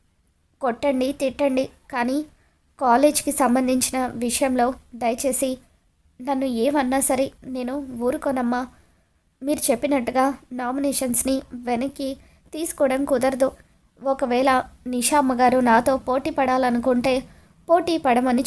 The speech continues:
చెప్పండి. నన్ను వెనక్కి తీసుకోమంటున్నారంటే ఆవిడ నాకు భయపడినట్టే కదా" అని చెప్పి చామంతి ఎదురు తిరిగి రమాదేవితో మాట్లాడడంతో, "ఏంటే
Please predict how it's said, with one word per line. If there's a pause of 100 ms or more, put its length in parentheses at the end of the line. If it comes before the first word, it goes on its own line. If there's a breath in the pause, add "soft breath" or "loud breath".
చెప్పండి. (600)
నన్ను
వెనక్కి
తీసుకోమంటున్నారంటే (300)
ఆవిడ (120)
నాకు (180)
భయపడినట్టే
కదా"
అని
చెప్పి (1080 loud breath)
చామంతి (340)
ఎదురు
తిరిగి
రమాదేవితో (200)
మాట్లాడడంతో, (640 loud breath)
"ఏంటే